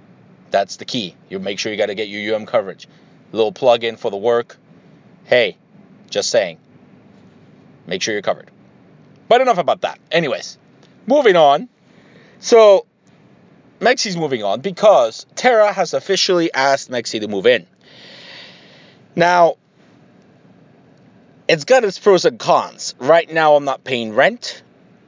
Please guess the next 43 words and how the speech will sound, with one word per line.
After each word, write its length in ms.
so 200
I 100
would 160
have 200
to 80
pay 280
rent. 400
Obviously, 540
it 80
would 160
be 120
cheap. 480
It 60
would 80
be 100
about 220
four 140
hundred 220
bucks, 260
which 140
is 80
cheaper 340
than 180
any 420
place 540
you 160
could 200
get 320
or 80
any 140
studio 300
apartment. 500
I 100
basically 560
already 220
live 260
there. 300
I 100
have 120
a 40
garage 540
door 180
opener. 460